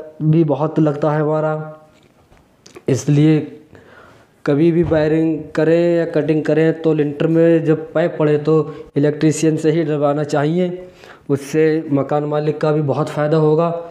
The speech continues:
और मिस्त्री का तो काम भी बचेगा, क्योंकि मकान मालिक का सबसे ज़्यादा फ़ायदा होगा, माल कम लगेगा,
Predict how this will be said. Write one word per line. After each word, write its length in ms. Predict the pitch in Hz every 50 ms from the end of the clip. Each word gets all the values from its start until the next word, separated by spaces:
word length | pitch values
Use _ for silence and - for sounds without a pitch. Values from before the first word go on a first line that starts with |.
| - - - - - - - - _ _ -
और 380 | 139 139 139 139 139 139 143 135
मिस्त्री 440 | 135 139 143 135 139 - 156 151 151
का 100 | 156 156 151
तो 460 | - 160 156 156 156 156 151 156 - - - - - - - - - - - _ _ -
काम 260 | 143 143 147 156 156
भी 100 | 165 160
बचेगा, 580 | 156 156 - 165 160 151 160 160 165 165 170 160 - -
क्योंकि 340 | - - 160 156 151 160 170
मकान 280 | 175 165 151 156 165 170
मालिक 300 | 170 165 165 165 170 165
का 100 | - 175
सबसे 240 | - 160 143 - 165
ज़्यादा 220 | 160 160 160 160 151
फ़ायदा 280 | - 143 143 143 143 123
होगा, 340 | 120 117 113 120 120 113 117 - - - - - - - _ - - _ _ _ _ _ _ _ -
माल 280 | 143 143 151 160 165
कम 200 | 160 170 165 170
लगेगा, 480 | 165 165 160 165 165 160 165 175 175 170